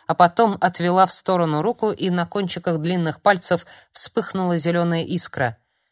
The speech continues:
Мягкое прикосновение к лбу. Стужа пролилась в тело.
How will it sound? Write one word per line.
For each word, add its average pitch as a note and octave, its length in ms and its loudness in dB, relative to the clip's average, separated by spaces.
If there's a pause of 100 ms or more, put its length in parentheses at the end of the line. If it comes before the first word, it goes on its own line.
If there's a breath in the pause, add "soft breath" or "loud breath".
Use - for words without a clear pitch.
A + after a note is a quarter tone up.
(200)
Мягкое F#3+ 400 -2
прикосновение E3 840 -2
к D3+ 200 0
лбу. C#3 460 -4 (420)
Стужа F3 520 -4
пролилась C#3 580 0
в - 140 -12
тело. C#3 580 0